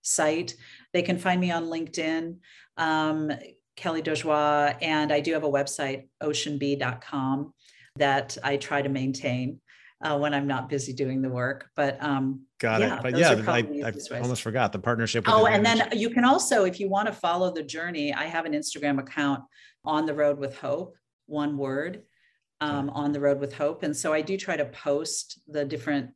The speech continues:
Speaker 1: stories and places that I've been and whatever kind of is going on for me in that particular moment. So you, that's an open Instagram account and anyone can follow it.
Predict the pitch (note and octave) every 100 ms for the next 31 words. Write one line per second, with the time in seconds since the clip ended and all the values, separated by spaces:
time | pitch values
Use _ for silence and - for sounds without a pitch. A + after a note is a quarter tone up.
0 | - - D#3+ D3 D3 D3 C3 C3+ C3 C3
1 | C3 D3 C#3+ C#3+ C3+ C3 B2 B2+ B2 A#2+
2 | _ _ _ _ _ D#3 C#3+ C#3+ C#3+ C#3+
3 | C#3 C#3 D3+ D#3 D#3 C#3+ C#3 C3+ - D#3
4 | C#3 C#3 - C#3+ C#3+ C#3 C3+ C3+ C3 C#3+
5 | C#3 C#3 D#3+ F#3 C#3 C3+ C3 - C3 -
6 | - C3+ C3 C3 C3 B2 B2 D3+ C3 C3
7 | - _ - D#3 C#3+ F3 F3 E3+ - D#3
8 | D3+ C#3 C3 C#3 C#3 C3 C3 C#3+ C3 A2+
9 | B2+ A#2+ C3 C3 B2 B2+ C3+ B2+ A#2+ C3
10 | C3